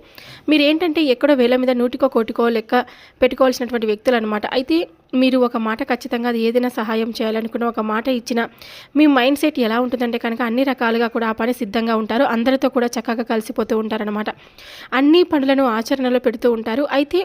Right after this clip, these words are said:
మీరు ఆచరించేటువంటి విధానం కూడా చాలా అద్భుతంగా కూడా ఉంటుంది. ఎలాంటి సందేహం లేకుండా ప్రతి ఒక్కరికి కూడా ఆదర్శప్రాయంగా ఉంటుందన్నమాట. ఇక మీరు చాలా ప్రత్యేకంగా ఉండేటువంటి వ్యక్తులుగా నలుగురు చెప్పుకునే విధంగా ఉంటారండి. మీ యొక్క రూపం మీ, అంటే బంగారంలా ఉంటుందన్నమాట.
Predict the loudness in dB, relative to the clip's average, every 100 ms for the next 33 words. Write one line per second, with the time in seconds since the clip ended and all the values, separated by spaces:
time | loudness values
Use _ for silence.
0 | 0 2 4 2 2 -2 -2 -2 -2 -4
1 | -4 -2 -2 -2 -2 -2 -2 -4 -4 -4
2 | -2 -4 -4 -4 -4 -4 -2 0 0 -2
3 | -4 -4 -4 -2 -2 -4 -4 -2 -4 -4
4 | -14 -20 -20 -6 0 4 4 4 2 0
5 | 0 0 0 -2 -2 -2 -2 -4 -4 -4
6 | -4 -4 -4 -6 -6 -6 -2 0 0 0
7 | -2 -4 -4 -4 -2 0 0 0 -2 -2
8 | -4 -4 -4 -2 0 0 0 -6 _ -20
9 | -20 -2 2 4 4 2 0 0 0 0
10 | 0 -2 -2 -2 -4 -2 -2 0 -2 -2
11 | -4 -2 -2 -2 -2 -2 -2 -2 -4 -4
12 | -2 -2 0 0 2 0 0 -2 -4 -4
13 | -4 -8